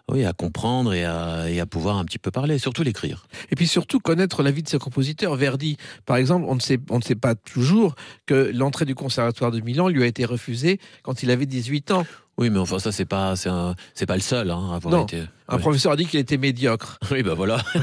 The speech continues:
Speaker 2: <laughs> Et, et le succès de Nabucco, euh, on dit aussi que ce sont les mots liberté et patrie, dans une Italie qui était en plein, en, en pleine révolution, en pleine revendication politique, qui sont à l'origine de ce succès.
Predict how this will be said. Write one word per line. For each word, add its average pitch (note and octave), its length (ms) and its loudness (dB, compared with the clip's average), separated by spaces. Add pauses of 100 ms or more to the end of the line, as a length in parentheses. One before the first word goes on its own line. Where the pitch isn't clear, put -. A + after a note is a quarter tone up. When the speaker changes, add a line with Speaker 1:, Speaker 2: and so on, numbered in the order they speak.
(140)
Speaker 2:
<laughs> C#3 380 -2
Et, E3 180 2
et E3+ 100 2
le F3 120 4
succès G3 320 2
de D#3+ 80 -4
Nabucco, D3+ 580 0 (160)
euh, B2+ 220 4
on C3+ 160 0
dit F3 240 2
aussi E3 400 2
que C#3 100 -4
ce - 60 -4
sont C#3 100 0
les C#3+ 100 4
mots C3+ 140 4
liberté D3 580 2
et A#2+ 60 2
patrie, E3+ 480 -4 (300)
dans B2 80 -2
une C#3+ 240 0
Italie C#3 320 -2
qui C3 100 -2
était C3 180 0
en A#2 140 0
plein, C3+ 320 0
en, F2+ 380 -2 (120)
en G#2 120 -2
pleine E3+ 200 2
révolution, C3 720 2
en B2 80 2
pleine D#3 200 2
revendication B2 600 -2
politique, C#3 320 -6
qui - 140 -12
sont F3 200 -4
à D3 60 2
l'origine A#2+ 320 -2
de D3 80 -4
ce B2 160 -6
succès. - 480 -8